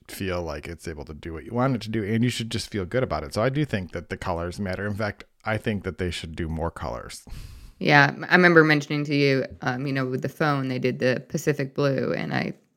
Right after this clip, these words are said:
Speaker 2: think that would have gone over really well with the MacBook as well, because people seem to really like that one. That's what you got for your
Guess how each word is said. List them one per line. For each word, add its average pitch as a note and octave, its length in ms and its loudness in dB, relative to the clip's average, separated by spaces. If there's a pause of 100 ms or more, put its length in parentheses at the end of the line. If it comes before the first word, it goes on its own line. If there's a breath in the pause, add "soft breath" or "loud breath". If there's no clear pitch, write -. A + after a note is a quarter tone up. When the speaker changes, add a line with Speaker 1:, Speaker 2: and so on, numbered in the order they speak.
(100)
Speaker 2:
think C3 200 0
that G2+ 200 12
would C3 120 0
have G2+ 100 0
gone B2 240 2
over C3 200 0
really B2 260 0
well B2+ 420 -2
with C#3 420 -2 (560)
the A#2+ 260 0
MacBook A#2 440 0
as - 160 -6
well, - 420 -6
because C#3+ 220 -14
people - 260 -4
seem - 300 -12
to C3+ 140 -8
really B2 260 0
like C#3 260 -4
that - 180 -8
one. - 240 -10 (800)
That's F#3 160 8
what F3+ 120 6
you F#3+ 100 8
got B2 320 8
for C#3 140 4
your C3+ 340 2